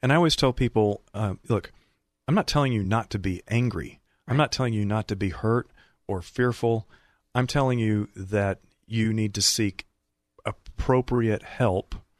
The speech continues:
Speaker 1: to deal with those feelings so that you can find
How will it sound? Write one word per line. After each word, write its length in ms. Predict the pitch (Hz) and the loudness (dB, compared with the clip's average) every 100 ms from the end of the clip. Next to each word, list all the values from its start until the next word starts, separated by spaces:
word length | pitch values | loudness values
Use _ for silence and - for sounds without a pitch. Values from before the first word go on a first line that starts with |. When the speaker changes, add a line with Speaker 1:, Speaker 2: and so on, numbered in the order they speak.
| _ _ _ _ - | _ _ _ _ -4
Speaker 1:
to 100 | 110 | -4
deal 320 | 95 117 147 | 0 2 2
with 160 | 113 - | 0 -2
those 200 | 90 - | -4 -4
feelings 640 | - 92 90 90 90 - - _ _ _ _ | -6 -6 -4 -6 -6 -8 -12 _ _ _ _
so 280 | - - 117 | 0 2 2
that 160 | 110 | 0
you 160 | 104 101 | -2 -6
can 520 | - - 120 117 113 | -6 -6 -2 0 0
find 580 | - - 101 98 92 87 | -4 -2 0 0 -2 -6